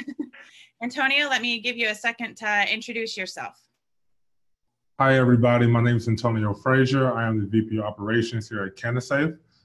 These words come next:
Speaker 2: Uh, we are a compliance Q C testing laboratory based in California.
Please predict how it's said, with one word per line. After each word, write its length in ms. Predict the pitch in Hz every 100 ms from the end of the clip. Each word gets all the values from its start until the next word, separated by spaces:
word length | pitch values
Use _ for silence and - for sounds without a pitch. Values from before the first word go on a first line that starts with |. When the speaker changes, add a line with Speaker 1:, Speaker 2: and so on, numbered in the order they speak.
| _
Speaker 2:
Uh, 280 | 120 117 113
we 140 | 113 117
are 220 | 113 113
a 80 | 110
compliance 680 | 107 101 127 131 131 127 -
Q 220 | - 135
C 240 | 120 127
testing 320 | 123 123 -
laboratory 480 | 120 120 117 - 120
based 240 | 117 120 117
in 80 |
California. 680 | 113 113 113 120 117 117 113